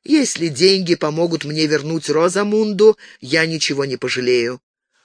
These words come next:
Он опоясался мечом и заткнул за ремень несколько кинжалов.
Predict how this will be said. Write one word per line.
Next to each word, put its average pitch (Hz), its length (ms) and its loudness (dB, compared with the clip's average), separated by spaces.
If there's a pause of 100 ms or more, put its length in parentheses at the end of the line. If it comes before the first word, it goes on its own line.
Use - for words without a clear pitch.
(260)
Он 165 260 4
опоясался 147 800 0
мечом 202 540 0 (340)
и 185 100 2
заткнул 180 540 2
за 165 140 0
ремень 175 440 0 (220)
несколько 165 560 -2
кинжалов. 131 880 -2